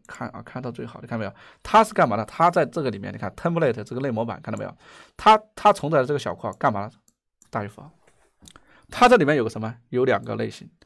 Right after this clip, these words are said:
两个类型。而这两个类模板是怎么呢？是我们传进去的。你看类模板我们传 int，那么这就变成 int，int x，int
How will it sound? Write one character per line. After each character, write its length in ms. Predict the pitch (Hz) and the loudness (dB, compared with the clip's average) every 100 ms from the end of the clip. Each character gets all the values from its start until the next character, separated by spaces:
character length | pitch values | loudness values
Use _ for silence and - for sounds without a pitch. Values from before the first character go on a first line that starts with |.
| _ _ | _ _
两 120 | - 117 | 0 2
个 60 | |
类 100 | 139 | 2
型。 160 | - - - - - | -2 -10 -20 -20 4
而 100 | 180 | 6
这 100 | 202 | 8
两 160 | 226 123 | 6 6
个 60 | |
类 80 | 165 | 4
模 120 | 147 | 2
板 160 | 151 104 | 2 -2
是 140 | - | -4
怎 140 | 117 95 | -8 -8
么 60 | |
呢？ 80 | 101 | -8
是 140 | 104 139 | -6 -4
我 200 | 113 98 | -4 -4
们 180 | 104 110 | -8 -10
传 380 | - 101 101 | -8 -6 -6
进 180 | 117 123 | -6 -8
去 120 | - | -8
的。 120 | 104 - | -10 -10
你 80 | - | -6
看 140 | 113 - - - | -6 -6 -20 0
类 160 | 190 466 | 4 6
模 140 | 175 | 6
板 160 | 135 110 | 4 2
我 40 | |
们 140 | 110 | -4
传 260 | 139 - 113 | -6 0 0
int， 380 | 170 143 117 101 | 0 -6 -8 -8
那 100 | 107 | -8
么 80 | 110 | -6
这 140 | 123 | -6
就 100 | 120 | -6
变 160 | 120 117 | -4 -4
成 140 | 107 | -4
int，int 480 | 135 113 92 151 131 | -6 -8 -8 -6 -6
x，int 720 | 98 110 117 107 104 107 - | -4 -6 -8 -12 -10 -10 -12